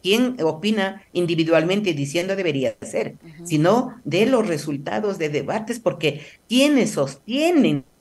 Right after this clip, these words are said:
Speaker 1: todo el proceso son las organizaciones y hay que tener esa mirada. Y lo que ha cu-, ocurrido muchas veces es, llego a los espacios, entonces, es,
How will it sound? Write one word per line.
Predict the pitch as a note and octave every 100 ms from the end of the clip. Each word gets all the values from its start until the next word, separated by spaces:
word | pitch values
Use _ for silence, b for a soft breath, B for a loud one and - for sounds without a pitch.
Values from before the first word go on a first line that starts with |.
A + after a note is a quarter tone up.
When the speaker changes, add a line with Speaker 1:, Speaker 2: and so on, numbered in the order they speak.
| C#3+
Speaker 1:
todo | F3+ G#3+
el | G3+ -
proceso | - A#2+ - A#3+ D4 - G#3+ B3 B B
son | - C#4+ D#4+
las | C4+ G3+
organizaciones | D#3+ C#3+ C3+ - - G#3+ C4+ C4+
y |
hay | G#3+
que | G#3
tener | - D3+ F3
esa | C4+ - F#3
mirada. | C3+ C#3+ G#3 - G#2 - - B
Y | -
lo | G3+ G3+
que |
ha | G#3
cu-, | G#3 G#3+
ocurrido | G#3+ F#3 F#3 A3 A#3+
muchas | G#3 G#3 F#3+
veces | G3 A3 G#3
es, | G3 G3+ B B
llego | E3+ F3+ B3+ C4
a | B3+
los | A#3+
espacios, | A#3 A3+ B3+ C4+ B3+ A3
entonces, | G#3+ A#3+ A3 G#3+ B B - -
es, | B3